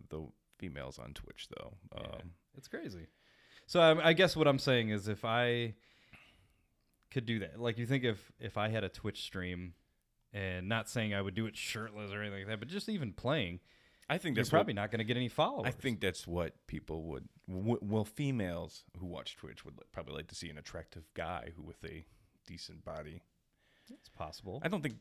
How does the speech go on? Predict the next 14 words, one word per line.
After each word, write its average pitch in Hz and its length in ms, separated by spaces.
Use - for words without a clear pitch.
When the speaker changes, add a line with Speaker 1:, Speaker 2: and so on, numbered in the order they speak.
Speaker 1:
I 139 60
don't 185 180
think 147 160
anybody 95 240
really 95 180
wants 85 160
to - 60
see 82 340
the 87 80
penis. 80 640
<laughs> - 60
Speaker 2:
Yeah. 95 240
No. 131 440
Speaker 1:
It, 170 120